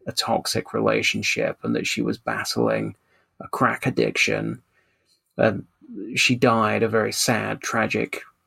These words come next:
death. When you put a trailer on the T V or in the cinema before another movie, and it's all this sort of, like, rags to riches, what a wonderful story of Whitney Houston, the,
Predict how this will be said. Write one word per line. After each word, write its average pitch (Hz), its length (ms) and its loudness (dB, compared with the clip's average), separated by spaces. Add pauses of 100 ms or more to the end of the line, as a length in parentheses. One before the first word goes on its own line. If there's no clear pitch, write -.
(140)
death. 120 480 4 (1080)
When 151 240 6
you 151 160 8
put - 300 2
a 135 40 4
trailer 131 640 6
on 110 100 4
the 110 100 4
T 123 260 4
V 117 300 6
or 104 200 0
in 110 80 -2
the 104 80 -6
cinema 104 720 2
before 113 340 -2
another 107 240 2
movie, 110 720 2 (180)
and 113 220 0
it's 95 240 0
all 107 240 4
this 107 200 0
sort - 280 0
of, - 260 -4
like, 110 460 -2 (400)
rags 113 400 2
to - 160 -4
riches, 107 920 -2 (760)
what 113 260 2
a 117 40 6
wonderful 113 520 2
story 110 520 4
of 107 120 -2
Whitney 117 220 0
Houston, 110 640 2
the, 101 120 -4